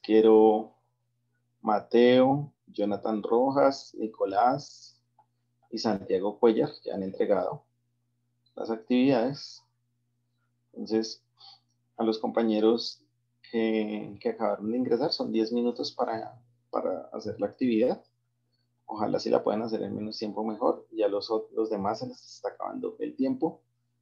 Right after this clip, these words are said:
Por favor, era hasta las ocho y seis, ya vamos ocho y once, para que puedan trabajar, para que podamos esto.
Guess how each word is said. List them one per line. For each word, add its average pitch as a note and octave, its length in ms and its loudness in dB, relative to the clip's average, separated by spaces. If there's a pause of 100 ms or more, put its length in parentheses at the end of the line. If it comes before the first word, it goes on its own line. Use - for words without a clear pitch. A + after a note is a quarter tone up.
(340)
Por - 240 2
favor, - 340 2
era - 120 0
hasta - 180 -2
las A#2+ 160 2
ocho G#2 200 -8
y A2 40 -2
seis, B2+ 300 0
ya A2 100 -2
vamos G#2+ 260 -6
ocho - 220 -10
y A2 100 -2
once, A#2 400 -6 (1120)
para A2 200 -8
que G#2 80 -6
puedan F2+ 420 -8 (160)
trabajar, G2+ 460 0 (640)
para G#2+ 160 -8
que - 80 -18
podamos - 400 -8
esto. - 260 -20